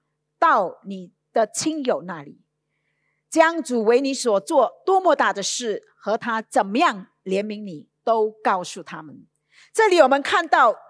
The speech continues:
耶稣吩咐这个曾经被鬼附的人去告诉他的亲友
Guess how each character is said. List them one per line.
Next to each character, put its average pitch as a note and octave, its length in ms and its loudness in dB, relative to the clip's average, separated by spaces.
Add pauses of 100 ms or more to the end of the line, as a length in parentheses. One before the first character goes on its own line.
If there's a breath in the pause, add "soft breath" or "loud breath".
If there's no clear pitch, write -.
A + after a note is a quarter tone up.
(160)
耶 F#4+ 260 2
稣 F4 300 -4
吩 D#4+ 240 2
咐 C#4 300 -6
这 D4+ 200 0
个 C4+ 180 2
曾 D4+ 380 0
经 F4 260 -8
被 D#4 220 2
鬼 G3 220 -6
附 D4+ 180 -8
的 G#3+ 140 -2
人 F#3 280 -6 (300)
去 - 180 -6
告 D4+ 360 0
诉 A#3+ 240 -8
他 A#3 180 -8
的 A3+ 140 -6
亲 B3 320 -10
友 G3 280 -6